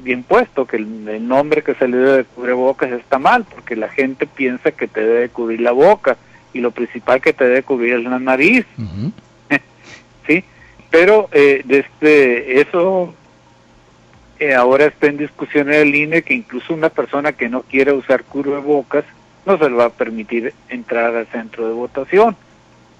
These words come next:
Speaker 1: ¿sí? Se va a pedir que lleve cubrebocas y si no lleva, se le va a proporcionar uno, va a ser parte del kit electoral,
Speaker 2: Ujú.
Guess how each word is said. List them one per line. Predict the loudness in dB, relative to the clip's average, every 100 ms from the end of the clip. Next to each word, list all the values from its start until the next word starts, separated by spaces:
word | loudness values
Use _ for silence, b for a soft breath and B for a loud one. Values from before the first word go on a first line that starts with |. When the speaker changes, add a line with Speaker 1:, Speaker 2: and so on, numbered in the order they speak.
| _
Speaker 1:
¿sí? | -8 -8 b b _ _
Se | 2
va | 4
a |
pedir | 4 2 2
que | 2
lleve | 2 4 2
cubrebocas | 0 -2 0 2 0 -2 -8
y | -10
si | -8 -4
no | -2
lleva, | 2 4 6 4 0 b b _
se | -4
le | 0 0
va | 0
a |
proporcionar | -2 -6 -6 -10 -10 -6 -2 0
uno, | 0 0 -2
va | -2
a | -2
ser | -2
parte | -2 0 0 0
del | -2 -2 -4
kit | -10 -10 -4
electoral, | -2 -2 -4 -2 2 0
Speaker 2:
Ujú. | 0 -8 -10